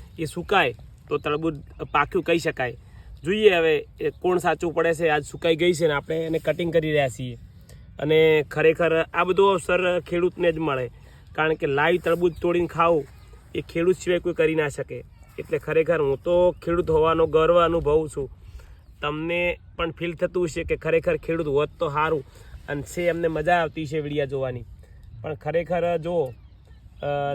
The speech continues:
તરબૂચ જે લાઈવ સ્વાદ અને લાઈવની ગ્રીનરી, ઓહો, જો ખરેખર કેટલું બેસ્ટ તરબૂચ હવે પાકીને તૈયાર થયું છે. જોનાર લોકોના લીધે પેટમાં ના દુખે, થોડું પહેલાં કટિંગ કરીને ફેંકી મારું અને પછી હું ચેક કરું.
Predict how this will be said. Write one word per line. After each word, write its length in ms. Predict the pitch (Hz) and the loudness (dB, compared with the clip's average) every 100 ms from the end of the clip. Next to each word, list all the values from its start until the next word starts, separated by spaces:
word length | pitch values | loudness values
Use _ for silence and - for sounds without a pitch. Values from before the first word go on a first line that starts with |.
| 127 | -6
તરબૂચ 280 | 147 160 170 | -8 -6 -6
જે 120 | 165 | -6
લાઈવ 320 | 143 143 170 | -4 -2 -2
સ્વાદ 440 | 160 - 151 175 160 | -4 -4 -2 -2 -2
અને 240 | 147 156 | -4 -4
લાઈવની 1000 | 139 139 156 165 160 - - - 160 151 - - - | -4 -4 -4 -4 -10 -16 -20 -16 -12 -12 -12 -20 -16
ગ્રીનરી, 440 | 139 165 170 151 - | -10 -4 -2 -2 -6
ઓહો, 360 | - 143 101 98 95 - - - - | -6 -4 -6 -12 -16 -18 -18 -18 -6
જો 240 | 143 135 113 - - - - - - | -4 -2 -4 -14 -20 -20 -20 -20 -10
ખરેખર 600 | 147 165 151 170 165 170 - - - - | 0 0 0 0 0 -2 -6 -16 -20 -10
કેટલું 340 | 170 165 220 190 | -8 -2 0 0
બેસ્ટ 320 | 151 175 - - | -2 -4 -4 -4
તરબૂચ 280 | 156 160 | -4 0
હવે 100 | 165 | 0
પાકીને 560 | 156 - - 139 - 156 | 0 -4 -8 -6 -6 -6
તૈયાર 280 | 151 156 156 | -4 -2 -2
થયું 220 | 165 165 | -4 -6
છે. 220 | 160 175 175 - - - - - 117 | -6 -8 -10 -20 -20 -20 -20 -14 -2
જોનાર 360 | 151 160 160 | 0 2 0
લોકોના 480 | 156 147 160 156 156 | -2 -2 -2 0 -2
લીધે 280 | 147 131 151 | -2 0 0
પેટમાં 320 | 147 143 147 | 0 -4 -4
ના 80 | 147 | -2
દુખે, 160 | 147 | -2
થોડું 220 | 151 151 143 | -2 -4 -4
પહેલાં 220 | 147 143 | -4 -4
કટિંગ 280 | 143 147 151 | -6 -6 -6
કરીને 160 | 147 | -6
ફેંકી 260 | 143 135 160 | -8 -6 -4
મારું 340 | 160 160 175 - - - - | -2 -2 -4 -10 -20 -20 -10
અને 100 | 143 | -8
પછી 220 | 147 - | -6 -2
હું 120 | 147 143 | -2 -2
ચેક 200 | 143 - | -4 -10
કરું. 220 | 139 120 | -14 -16